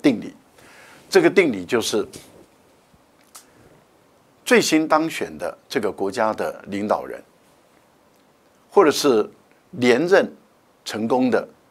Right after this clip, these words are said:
再新的一任政企的国家领导人，他首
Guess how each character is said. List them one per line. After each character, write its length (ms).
再 180
新 320
的 120
一 140
任 240
政 220
企 180
的 120
国 160
家 140
领 180
导 160
人， 160
他 320
首 500